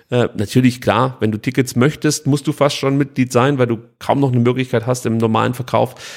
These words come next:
an Dauerkarten oder Tickets zu kommen. Das macht schon Sinn.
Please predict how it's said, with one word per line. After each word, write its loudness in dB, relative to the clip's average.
an 0
Dauerkarten 2
oder 0
Tickets -2
zu -2
kommen. 0
Das -6
macht -2
schon 0
Sinn. 2